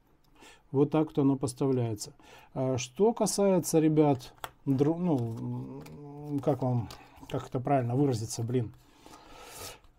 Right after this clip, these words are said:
Что касается скорости записи, реально я пока ничего сказать не могу. Как только, а, узнаю, наверное, закреплю в первом сообщении, в первом комментарии, и вам уже будет понятно, можно ли там покупать реально или нет.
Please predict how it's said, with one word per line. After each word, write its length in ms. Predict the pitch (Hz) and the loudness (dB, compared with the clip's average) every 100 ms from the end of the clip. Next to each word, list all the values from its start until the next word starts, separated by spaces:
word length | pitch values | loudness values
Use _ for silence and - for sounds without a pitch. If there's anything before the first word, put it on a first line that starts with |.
| _ | _
Что 200 | - 196 | 2 4
касается 500 | - 165 175 147 131 | 6 4 4 4 4
скорости 720 | 127 - 196 190 - 139 131 120 | 0 4 4 4 4 4 4 4
записи, 480 | 127 151 151 - 131 | 4 2 0 -2 0
реально 520 | 135 127 143 175 156 | 2 2 2 2 2
я 220 | 120 151 | 2 0
пока 240 | 151 127 127 | -2 -2 -2
ничего 300 | 127 - 143 | 0 0 -2
сказать 400 | - 123 127 131 | 0 0 0 2
не 160 | 139 | 4
могу. 400 | 143 135 120 107 - - - - | 4 4 0 -4 -6 -18 -20 -10
Как 180 | 131 123 | -8 -2
только, 500 | 139 123 131 123 110 - - 143 127 120 | -2 0 0 0 -2 -10 -20 -10 -4 -2
а, 500 | 120 120 113 117 131 | -2 -2 -4 -6 -6
узнаю, 460 | 131 151 190 185 | -2 -2 0 2
наверное, 460 | 143 131 139 131 123 | 2 4 2 2 0
закреплю 520 | 120 131 131 151 156 | 0 0 2 2 2
в 80 | - | 2
первом 320 | 143 131 120 | -2 0 -2
сообщении, 580 | 131 123 123 165 165 139 | -2 -4 -4 -2 0 0
в 60 | - | 0
первом 320 | 131 131 127 | -2 -2 0
комментарии, 600 | 127 127 127 160 165 127 | 0 0 0 0 2 0
и 220 | 120 143 | 0 0
вам 240 | 127 135 127 | 0 0 0
уже 160 | 120 | -2
будет 280 | 120 120 117 | -2 -2 -2
понятно, 400 | 123 123 120 123 | -2 -2 -2 -2
можно 280 | 135 147 131 | 0 0 0
ли 100 | 120 | -2
там 180 | 123 120 | -4 -6
покупать 500 | 117 120 127 123 127 | -6 -8 -6 -6 -6
реально 420 | 123 123 120 117 | -4 -2 -2 -4
или 120 | 117 | -4
нет. 240 | 113 110 | -6 -8